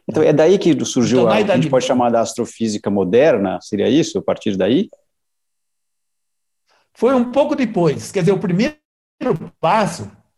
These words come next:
Speaker 2: foi que esse mundo de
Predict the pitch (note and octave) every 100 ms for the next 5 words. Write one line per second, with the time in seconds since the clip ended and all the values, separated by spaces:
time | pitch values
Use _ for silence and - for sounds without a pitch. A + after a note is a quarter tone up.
0 | _ _ _ _ _ _ _ _ _ -
1 | A3+ A#3 A#3 G#3 D#3+ - _ _ _ _
2 | _ _ - G#3+ B3+ B3+ F3+ A3 B3 F3+
3 | C#3 C#3+ A#2+ G#2+ -